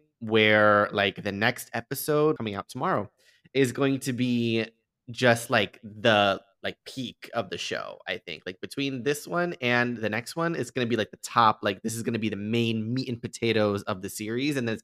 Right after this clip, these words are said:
we're gonna be getting that, like, nice crescendo towards the finale. Um,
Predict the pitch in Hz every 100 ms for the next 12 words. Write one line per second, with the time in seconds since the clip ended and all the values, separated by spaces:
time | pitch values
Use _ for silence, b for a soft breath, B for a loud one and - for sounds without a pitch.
0 | 113 113 113 110 113 110 110 104 98 101
1 | - 101 - - - - 104 98 101 95
2 | - 95 92 95 - 95 98 101 139 180
3 | _ _ _ _ _ - 120 117 113 110